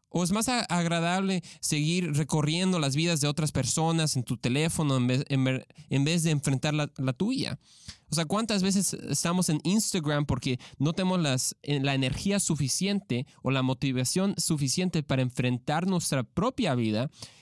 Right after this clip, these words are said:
que en vez, pues decimos, "No, ¿sabes qué? Voy, voy, I'm gonna use, use my thumb just to keep sliding and keep scrolling" en las vidas de otra gente?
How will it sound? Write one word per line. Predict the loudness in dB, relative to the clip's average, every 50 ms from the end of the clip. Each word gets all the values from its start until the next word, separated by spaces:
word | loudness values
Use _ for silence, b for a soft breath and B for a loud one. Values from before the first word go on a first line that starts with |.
| B B B B
que | _ -2 0
en | 0 2 0
vez, | 0 0 0 0 0 -2 -2 -6 -10 _ _ _ _ _ _ _ _ _
pues | 0 0 2
decimos, | 2 0 0 0 0 0 0
"No, | 0 0 0 0
¿sabes | 0 0 0 0 0 0 0
qué? | 0 0 0 2
Voy, | 2 2 2 2 0 0
voy, | 0 2 2 0 -2 -4 -8 -10 _
I'm | -2 0 0
gonna | 2 2 2 0 0 -2 -4 -8 -8
use, | -6 -2 -2 0 0 0 -2 -4 -6 b b b b b b b b -2
use | 0 2 2 2
my | 2 2 0
thumb | 0 0 0 2 2 2
just | 0 0 0 0
to | -2 -2
keep | -2 -2 0 0 0 0
sliding | -2 -2 -2 -2 -2 0 -2 -2 -4 -6 -8 _ _
and | -2 -2 -2 -2
keep | -2 -2 -2 -2 -2
scrolling" | -4 -6 -2 -2 0 0 2 2 0 0 -2 -4 B B B B B B B _ _ _ _ _ 0
en | 0
las | 2 2 2
vidas | 0 0 2 0 0 -2 -2
de | -4 -4 -2 0 2
otra | 0 0 0 -2 -6 -4
gente? | -2 -2 -2 -2 -4 -6 -8